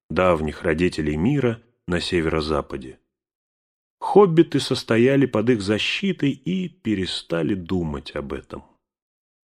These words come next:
Чего в хоббитах не было, так это воинственности, и между собой они не враждовали никогда.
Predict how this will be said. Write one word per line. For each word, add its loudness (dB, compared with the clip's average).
Чего 6
в -4
хоббитах 2
не 4
было, 6
так -2
это 2
воинственности, -4
и 2
между 2
собой 4
они 4
не 4
враждовали 2
никогда. -4